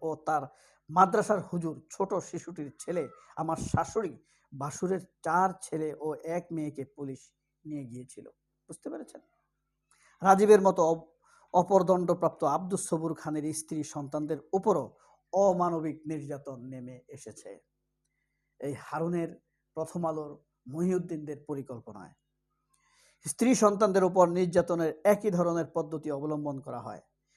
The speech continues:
মামলার আরেক দ-, দণ্ডপ্রাপ্ত হাদিসুর রহমানের ক্ষেত্রেও।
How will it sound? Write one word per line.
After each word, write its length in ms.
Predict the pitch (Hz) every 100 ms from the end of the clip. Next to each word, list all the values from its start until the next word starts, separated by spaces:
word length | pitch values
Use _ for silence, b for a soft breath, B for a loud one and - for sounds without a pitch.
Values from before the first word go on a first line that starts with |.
| _ -
মামলার 380 | 165 170 165 151
আরেক 300 | - 175 175
দ-, 240 | 175 165 - 151
দণ্ডপ্রাপ্ত 600 | 151 151 139 139 139 131
হাদিসুর 540 | 123 139 143 143 139
রহমানের 360 | 127 123 123 120
ক্ষেত্রেও। 400 | - - 117 107